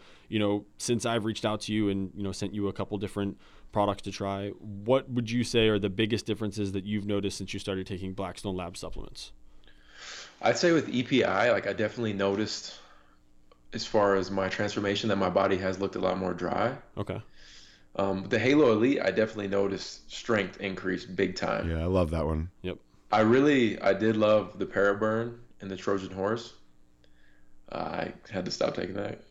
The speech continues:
Speaker 2: I had my whole caffeine problem.
Speaker 1: Yeah, yeah, you were telling me some caffeine headaches.
Speaker 2: Yeah, which was really bad, but I
Speaker 3: Were you
Speaker 2: thought it
Speaker 3: drinking,
Speaker 2: was
Speaker 3: like,
Speaker 2: really fun.
Speaker 3: coffee or Monsters or energy drinks too?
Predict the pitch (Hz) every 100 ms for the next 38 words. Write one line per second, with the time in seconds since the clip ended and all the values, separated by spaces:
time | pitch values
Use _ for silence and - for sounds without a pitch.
0 | - 92 92 87 - 87 92 87 95 90
1 | 101 95 95 92 98 101 107 110 110 117
2 | 110 107 101 101 107 98 95 98 101 98
3 | 101 92 90 92 - - _ _ _ -
4 | - 101 98 90 76 - 98 95 90 95
5 | 98 92 95 101 101 - - - 107 123
6 | 135 139 117 127 120 107 - - - -
7 | - - 113 107 123 117 92 98 101 -
8 | 110 110 110 95 90 98 98 104 104 -
9 | 92 110